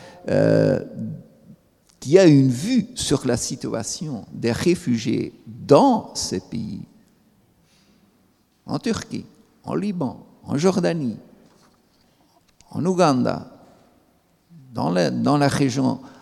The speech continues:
de, donc de, région des lacs en Afrique, de, de, d'indiquer où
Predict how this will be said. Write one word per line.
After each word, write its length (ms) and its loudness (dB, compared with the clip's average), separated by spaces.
de, 680 0
donc 400 -4
de, 220 0
région 400 2
des 120 6
lacs 400 4
en 140 -4
Afrique, 640 -2
de, 140 4
de, 360 0
d'indiquer 1000 8
où 480 8